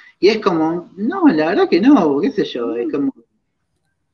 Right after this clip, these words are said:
Speaker 2: No,
Speaker 1: no,
Speaker 2: porque
Speaker 1: no.
Speaker 2: noso-, por ejemplo, yo te doy un ejemplo, yo siempre doy el ejemplo de los de action de Kenshin,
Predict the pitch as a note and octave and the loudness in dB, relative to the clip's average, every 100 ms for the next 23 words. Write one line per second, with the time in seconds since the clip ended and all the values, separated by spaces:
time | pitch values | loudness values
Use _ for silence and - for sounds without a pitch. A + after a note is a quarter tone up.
0 | _ _ _ _ _ _ _ _ _ _ | _ _ _ _ _ _ _ _ _ _
1 | _ _ _ _ _ _ _ _ _ _ | _ _ _ _ _ _ _ _ _ _
2 | D#3+ D3+ C#3 C#4+ E4+ C#4 C#4 D4+ - C#4+ | -6 0 0 0 -4 -4 -6 -10 -10 -6
3 | F4 G#4 D#4+ - F#4 G4 D#4 C#4 A#3+ A3 | -6 -4 -6 -6 -6 -6 -6 -8 -12 -14
4 | - D#4 F4+ D4 C4+ C4 C4 C4 C4 A#3 | -14 -8 -6 -6 -8 -10 -10 -12 -12 -14
5 | G#3 F#3+ G3 G3+ A3 - A3 G3 F#3+ E3+ | -14 -12 -12 -12 -16 -18 -16 -12 -12 -12
6 | - D#3+ D#3 | -14 -18 -18